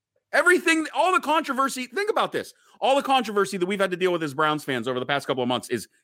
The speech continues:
contrived. Are they gonna trade Odell Beckham Junior? Are they going to bring Rodgers in over, over Baker Mayfield? Contrived, made up bullshit, because they have to make up stories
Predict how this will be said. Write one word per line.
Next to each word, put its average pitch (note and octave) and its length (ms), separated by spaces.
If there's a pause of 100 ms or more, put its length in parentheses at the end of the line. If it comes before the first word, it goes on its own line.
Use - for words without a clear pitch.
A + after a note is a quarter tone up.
contrived. B2+ 600 (360)
Are A#2 100
they B2+ 100
gonna D#3 160
trade F3 260
Odell E3+ 220
Beckham D#3 280
Junior? A3+ 420 (320)
Are C#3 100
they C#3 120
going F3 420
to F3 420 (140)
bring D3+ 260
Rodgers D3 480
in B2 280
over, A#2 580
over A2+ 420
Baker G#2+ 280
Mayfield? F#2 340 (920)
Contrived, B2 720
made C#3 320
up D3+ 180
bullshit, B2 560
because C#3+ 380 (320)
they D3 160
have F3+ 360
to D#3+ 80
make B2 240
up G2+ 120
stories G2+ 640